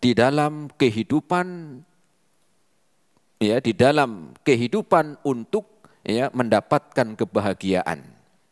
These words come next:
Itu asli judulnya dan sudah diterjemahkan. Ini bukunya diantaranya terjemahannya. Ya. Ditulis oleh Syekh Abdurrahman bin Nasir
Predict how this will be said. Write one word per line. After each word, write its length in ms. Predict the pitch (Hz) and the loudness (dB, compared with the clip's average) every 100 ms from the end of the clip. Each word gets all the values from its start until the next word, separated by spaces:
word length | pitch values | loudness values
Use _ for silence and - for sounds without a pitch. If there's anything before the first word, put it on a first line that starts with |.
| _ | _
Itu 160 | 120 | -4
asli 400 | - 101 - 101 | -2 -4 -4 -6
judulnya 560 | - 90 95 85 80 69 - - _ | -6 -8 -6 -6 -6 -8 -12 -20 _
dan 240 | - 101 90 | -2 -2 -2
sudah 320 | 90 82 90 | -8 -4 -4
diterjemahkan. 1800 | 98 147 - _ _ _ _ 95 92 - 87 87 85 104 120 135 120 _ _ | 0 0 -2 _ _ _ _ -4 -4 -6 -8 -8 -4 -4 -4 -6 -20 _ _
Ini 240 | 95 92 | -6 -6
bukunya 480 | 87 87 85 85 82 | -8 -8 -8 -6 -6
diantaranya 960 | 82 80 80 80 78 82 107 147 _ _ | -6 -8 -8 -8 -8 -6 -6 -8 _ _
terjemahannya. 880 | 90 - 85 85 76 82 76 73 - _ _ _ - _ - _ | -6 -4 -6 -6 -6 -8 -10 -14 -16 _ _ _ -20 _ -20 _
Ya. 400 | 76 90 - - - - _ _ _ _ _ _ _ _ _ - | -6 -4 -6 -12 -20 -20 _ _ _ _ _ _ _ _ _ 0
Ditulis 480 | 147 185 240 226 - | 0 4 6 6 4
oleh 320 | 170 196 165 127 | 4 4 2 -4
Syekh 320 | 117 180 180 170 | -2 2 2 4
Abdurrahman 720 | 147 - 143 139 143 170 151 | 0 2 2 2 0 -2 0
bin 240 | 131 120 | -2 0
Nasir 560 | 135 - - 175 165 | 0 0 0 0 0